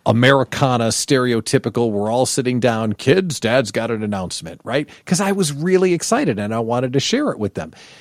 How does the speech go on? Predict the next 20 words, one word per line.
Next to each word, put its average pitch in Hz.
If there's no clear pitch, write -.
But 180
I 160
was 156
conditioned 151
to 143
know 131
they 117
wouldn't 107
care 120
or 110
wouldn't 104
get 101
it. 95
You 131
know, 127
they'd 131
have 117
no 104
impression 101
whatsoever. 92